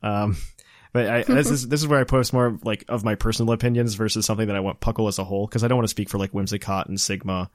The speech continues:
and everybody else that's involved. I don't wanna, I don't wanna, like, speak for them with that Puckle account. So I have my own personal one, and, like, I'll make Puckle retweet it just so you guys know that I said it. Um, <laughs> but, but the, uh,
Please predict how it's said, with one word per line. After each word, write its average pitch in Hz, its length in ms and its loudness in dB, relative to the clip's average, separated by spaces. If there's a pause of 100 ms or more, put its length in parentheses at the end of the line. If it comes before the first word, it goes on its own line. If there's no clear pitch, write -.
(400)
and 98 220 -2
everybody 92 380 -2
else 90 160 -4
that's 92 120 -6
involved. 85 540 -2
I 98 60 -6
don't 104 100 0
wanna, 98 220 0
I 92 40 -6
don't 101 80 -2
wanna, 95 200 -4
like, 87 160 -6
speak - 280 -4
for - 160 -4
them 95 300 -2 (300)
with 110 200 -6
that 98 180 -2
Puckle 101 260 -2
account. 104 340 -4 (480)
So 101 140 -6
I 98 60 0
have 98 120 -2
my 90 100 -4
own 90 120 -4
personal 95 340 -2
one, 92 180 -2
and, 95 160 -4
like, 95 160 -4
I'll 107 100 0
make 117 180 0
Puckle 98 280 -2
retweet 92 340 -6
it 98 40 -2
just 92 200 -4
so 95 60 -4
you 92 80 -4
guys 95 220 -4
know 92 140 -2
that 87 100 -4
I 87 60 -6
said 90 200 -4
it. - 120 -4 (440)
Um, 110 260 -2 (260)
<laughs> 226 560 2 (320)
but, 147 320 2 (880)
but 131 520 2
the, 131 300 2
uh, 113 220 2